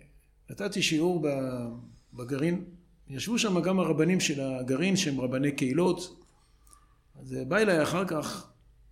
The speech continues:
אחד שהחליף את אלעד ב-,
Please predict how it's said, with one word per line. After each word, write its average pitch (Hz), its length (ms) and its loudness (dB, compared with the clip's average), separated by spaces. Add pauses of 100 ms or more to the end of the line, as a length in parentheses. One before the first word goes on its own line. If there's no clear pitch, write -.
(960)
אחד 165 300 -2
שהחליף 131 1120 -6
את 151 120 -6
אלעד 135 320 -2 (420)
ב-, 131 40 -12